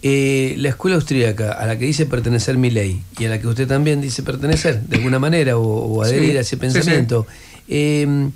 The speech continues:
Speaker 1: ¿en qué consiste? Y, mire qué fácil, ¿y si Milei está aplicando eso, esos conceptos?
Speaker 2: La escuela austríaca lo que basa,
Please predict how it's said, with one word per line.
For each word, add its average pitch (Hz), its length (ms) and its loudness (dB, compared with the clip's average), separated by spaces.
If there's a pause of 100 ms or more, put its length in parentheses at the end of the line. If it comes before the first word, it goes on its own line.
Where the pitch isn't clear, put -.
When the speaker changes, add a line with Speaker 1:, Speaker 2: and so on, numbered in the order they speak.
(280)
Speaker 1:
¿en 156 140 2
qué 214 100 -2
consiste? 226 680 0
Y, 170 260 -4 (200)
mire 160 220 0
qué 147 80 0
fácil, 120 340 -2
¿y 131 100 -4
si 147 140 -2
Milei 160 300 0
está 175 200 -2
aplicando 160 440 -2
eso, 139 240 -2
esos 123 260 -2
conceptos? 104 600 -2 (920)
Speaker 2:
La 127 80 0
escuela 202 220 4
austríaca 185 360 2
lo 113 140 2
que 117 120 2
basa, 151 420 -2